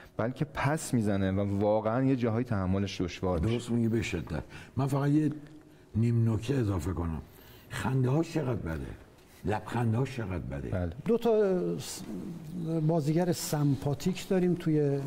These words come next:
Speaker 3: که شخصیت‌هاشون هم سمپاتیک می‌شه. یکی ناخواسته سمپاتیک می‌شه و اونم کمیسر بولشویک هست، یعنی بدون اینکه فیلمنامه‌نویس یا کارگردان می‌خواسته اونو سمپاتیکش کرده و ما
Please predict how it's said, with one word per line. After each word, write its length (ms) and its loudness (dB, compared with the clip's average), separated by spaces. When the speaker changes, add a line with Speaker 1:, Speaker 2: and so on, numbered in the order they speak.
Speaker 3:
که 100 0
شخصیت‌هاشون 1200 0
هم 220 4
سمپاتیک 720 0
می‌شه. 280 0
یکی 240 2
ناخواسته 720 2
سمپاتیک 640 0
می‌شه 240 2
و 60 2
اونم 420 2
کمیسر 600 2
بولشویک 640 0
هست، 260 0
یعنی 140 4
بدون 380 4
اینکه 220 2
فیلمنامه‌نویس 760 4
یا 120 2
کارگردان 480 2
می‌خواسته 760 2
اونو 260 4
سمپاتیکش 720 0
کرده 240 2
و 120 4
ما 200 4